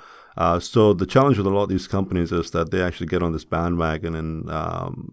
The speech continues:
they start to disrupt their business because they don't really have a subject matter expert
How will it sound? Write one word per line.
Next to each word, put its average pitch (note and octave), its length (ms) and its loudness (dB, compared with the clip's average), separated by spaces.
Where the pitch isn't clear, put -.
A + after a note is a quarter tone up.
they E2 340 0
start G2 380 -2
to - 80 -10
disrupt E2 360 -6
their D#2 120 -4
business E2 380 -4
because - 260 -10
they E2 100 -4
don't D#2+ 140 -4
really D#2+ 200 -6
have D#2+ 380 0
a E2+ 80 -4
subject - 320 -2
matter E2+ 240 2
expert D#2 580 -4